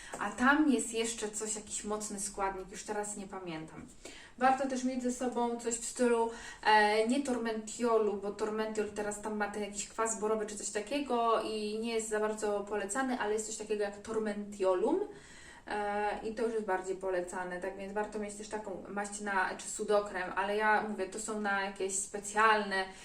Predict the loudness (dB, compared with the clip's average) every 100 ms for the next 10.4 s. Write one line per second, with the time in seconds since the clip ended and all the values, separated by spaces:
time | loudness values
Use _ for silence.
0 | -18 -2 4 6 6 4 -2 -2 2 2
1 | 4 4 4 0 0 0 0 -2 -2 -4
2 | -4 -4 -6 -6 -4 -4 -2 0 0 -2
3 | -4 -6 -4 0 0 0 -4 -6 -2 0
4 | 0 -2 -6 -6 -4 -4 -2 2 2 2
5 | -2 -6 -16 -20 -10 -4 0 0 -2 -2
6 | 0 0 0 -4 -2 -2 -4 -8 -6 -8
7 | -6 -6 -6 -4 -4 -6 -6 -6 -4 -6
8 | -4 -4 -4 -6 -6 -10 -10 -10 -10 -10
9 | -12 -14 -8 -8 -6 -10 -10 -10 -10 -10
10 | -6 -4 0